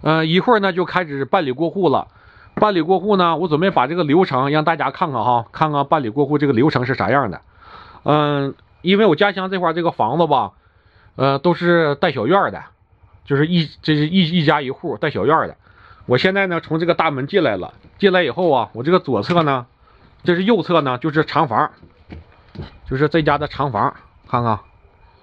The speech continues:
完了，对着呢就是厕所，完了这些呢是烧火柴，但是这个房东他不送，他不送烧火柴哈，呃，稍微就留一点儿，让，让这个人来了以后呢，这个朋友来了以后呢，得有点烧火的。这个烧火柴吧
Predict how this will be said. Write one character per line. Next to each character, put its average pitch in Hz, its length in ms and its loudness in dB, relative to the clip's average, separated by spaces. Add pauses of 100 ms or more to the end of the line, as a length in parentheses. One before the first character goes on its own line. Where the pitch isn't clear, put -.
(1400)
完 127 140 -2
了， 170 200 -2 (100)
对 220 180 2
着 180 120 0
呢 156 120 -2
就 170 140 -4
是 160 300 0
厕 180 220 2
所， 90 260 -4 (380)
完 143 140 4
了 185 80 2
这 220 160 0
些 180 140 0
呢 170 180 -2
是 180 160 -4
烧 180 200 0
火 147 140 -2
柴， 110 300 -2 (320)
但 165 140 0
是 185 120 0
这 185 80 2
个 180 80 2
房 170 240 0
东 170 140 -2
他 170 100 -4
不 143 140 -4
送， 170 200 -2
他 170 120 2
不 143 120 -6
送 180 200 0
烧 143 140 0
火 113 120 -4
柴 101 180 -4
哈， 113 220 0 (500)
呃， 127 200 0
稍 185 180 0
微 170 140 -4
就 170 100 -2
留 147 160 0
一 185 140 0
点 117 120 0
儿， 90 240 -2
让， 143 240 0
让 147 160 0
这 156 100 -2
个 147 60 2
人 120 200 0
来 117 160 0
了 143 80 0
以 104 80 0
后 139 220 0
呢， 113 260 -2 (120)
这 143 120 0
个 135 80 0
朋 139 160 0
友 127 80 4
来 107 160 0
了 131 80 -2
以 107 60 0
后 131 140 -2
呢， 113 120 0
得 135 100 0
有 123 180 4
点 117 140 2
烧 131 180 -2
火 113 220 -4
的。 92 140 -6 (520)
这 196 140 0
个 196 80 2
烧 196 200 2
火 151 120 -2
柴 120 180 -2
吧 143 280 0